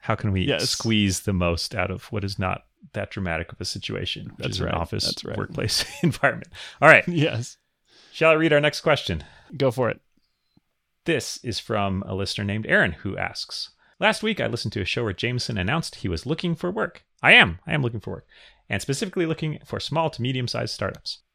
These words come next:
Speaker 1: Just to clarify, yes, also other stuff too, to make it even more vague. I have only worked at larger tech companies and currently enjoy my position within one of the largest. However, I've always wondered what it would be like to work at a startup.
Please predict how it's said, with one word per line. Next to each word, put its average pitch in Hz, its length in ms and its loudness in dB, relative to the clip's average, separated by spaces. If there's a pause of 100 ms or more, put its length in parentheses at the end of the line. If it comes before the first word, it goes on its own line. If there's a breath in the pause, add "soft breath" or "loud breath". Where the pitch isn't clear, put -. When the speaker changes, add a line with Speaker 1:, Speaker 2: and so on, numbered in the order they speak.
(220)
Speaker 1:
Just - 180 -2
to - 60 -10
clarify, 101 440 2 (180)
yes, 160 380 4 (200)
also 156 240 2
other 107 160 2
stuff - 260 -6
too, 101 200 -10 (300)
to - 120 -8
make 101 160 -4
it - 180 -8 (140)
even 110 200 0
more 107 140 -2
vague. - 260 -8 (420 soft breath)
I 117 80 2
have 120 160 2
only 165 300 2
worked 147 240 0
at 104 80 -4
larger 139 220 2
tech - 180 -4
companies - 500 -10
and 107 140 -6
currently 170 360 0
enjoy 113 260 2
my 117 140 -2
position 143 540 -2 (440)
within 117 320 -2
one 113 140 0
of 127 80 -4
the 110 100 0
largest. - 640 0
However, 151 500 -2 (140)
I've 95 160 -2
always 196 360 -4
wondered 113 320 -2
what 113 120 -2
it 156 80 -4
would 160 120 -4
be 90 140 -4
like 87 200 -6
to - 120 -8
work 95 280 -4
at 104 120 -4
a 113 60 -4
startup. - 400 -6